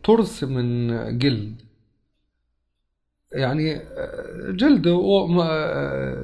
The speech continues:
زي القربة كده مثلًا. فأراد رسول الله صلى الله عليه وسلم أن يشرب منه، فوجد له ريحًا، ريحًا كريهاً يعني، بسبب، آه، أن هذا الماء، آه، يعني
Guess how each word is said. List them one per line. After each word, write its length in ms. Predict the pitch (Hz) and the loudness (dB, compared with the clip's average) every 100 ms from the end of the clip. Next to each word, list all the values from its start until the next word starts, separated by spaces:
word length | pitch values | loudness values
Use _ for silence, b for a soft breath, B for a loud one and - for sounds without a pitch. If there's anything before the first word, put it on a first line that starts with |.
| - | -10
زي 160 | 131 147 | -2 0
القربة 400 | 147 190 131 113 | 4 4 4 0
كده 240 | 117 107 | -4 -8
مثلًا. 320 | 104 - - _ _ _ _ _ _ _ _ _ _ _ _ _ - | -10 -14 -20 _ _ _ _ _ _ _ _ _ _ _ _ _ 0
فأراد 460 | 147 147 202 226 | 8 12 12 12
رسول 320 | 208 180 - 208 | 8 6 2 4
الله 200 | 202 185 | 6 6
صلى 320 | 185 190 165 | 2 2 4
الله 180 | 165 180 | 6 6
عليه 160 | 185 | 4
وسلم 520 | 175 196 208 202 196 - - | 2 0 2 2 0 -4 0
أن 140 | 165 | 4
يشرب 400 | 185 208 - 160 | 4 4 4 2
منه، 380 | 156 139 113 107 | 2 0 -2 -6
فوجد 520 | - 175 226 208 180 | 2 6 6 6 4
له 320 | 165 180 165 139 | 6 4 2 0
ريحًا، 460 | 135 131 117 101 98 - - - - - | -2 -4 -8 -10 -14 -20 -20 -20 -20 -10
ريحًا 340 | 135 131 131 120 | -6 -6 -6 -8
كريهاً 400 | - 123 110 101 | -4 -4 -2 -4
يعني، 260 | 101 98 - 143 | -8 -10 -10 0
بسبب، 680 | 139 - 262 247 240 - - _ _ _ _ _ _ _ _ _ - | 0 6 6 6 4 0 -12 _ _ _ _ _ _ _ _ _ -4
آه، 320 | 127 120 - 123 | 0 0 0 0
أن 140 | 123 | 0
هذا 320 | 120 160 160 | 2 2 2
الماء، 500 | 139 139 170 180 - - _ _ _ _ _ _ - 120 | 0 2 2 2 -4 -20 _ _ _ _ _ _ -8 -2
آه، 800 | 120 120 113 - - - 120 120 | 2 2 0 -2 -6 -8 -6 -4
يعني 720 | 120 110 113 110 110 107 | -4 -2 -2 -4 -4 -4